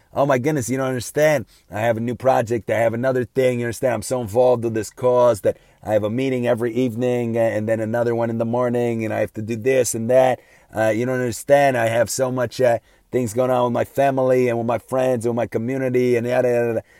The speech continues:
All right, so this kind of stuff. And again, we're not commenting, quote unquote, good, bad,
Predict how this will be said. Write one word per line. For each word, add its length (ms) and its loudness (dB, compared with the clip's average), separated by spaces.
All 80 -4
right, 180 4
so 260 4
this 240 6
kind 220 2
of 60 -6
stuff. 260 4
And 140 -2
again, 240 -2
we're 60 -2
not 200 0
commenting, 480 -2
quote 180 -4
unquote, 240 -10
good, 300 2
bad, 300 6